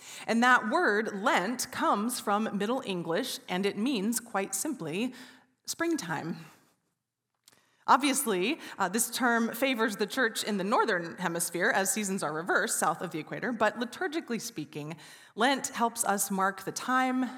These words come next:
and the emergence of new life all around us and within us as we journey week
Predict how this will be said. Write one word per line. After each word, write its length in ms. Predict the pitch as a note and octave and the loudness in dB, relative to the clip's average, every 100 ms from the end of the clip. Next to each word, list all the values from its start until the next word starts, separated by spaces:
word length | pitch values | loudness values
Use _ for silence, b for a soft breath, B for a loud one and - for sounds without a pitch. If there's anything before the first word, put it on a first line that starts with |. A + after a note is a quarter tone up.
| - | -6
and 100 | F3+ | -6
the 80 | |
emergence 680 | D#3+ F3 A#3+ A3 A3 G#3 - B B B | -4 -2 -2 -2 -2 -2 -4 B B B
of 140 | E3+ | -6
new 160 | F#3+ A3+ | -2 0
life 440 | G3+ D3+ E3+ - - | 2 0 -2 -14 -10
all 340 | - G3 G3 F#3+ | -2 0 2 0
around 300 | F3 D#3 C#3+ | -2 -4 -6
us 320 | D#3 - - _ _ - | -8 -10 -12 _ _ -8
and 400 | D4 A#3+ A3+ A3 - _ - | -4 -2 -4 -6 -12 _ -8
within 300 | G#3 A#3 B3 | -4 -4 -6
us 340 | - - - - _ | -8 -12 -12 -16 _
as 100 | - | -10
we 120 | E3+ F3 | -6 -4
journey 520 | A3 A3+ F3+ E3+ F3+ B B | -2 0 -2 -4 -8 B B
week 280 | G#3+ G#3+ - | -4 -4 -6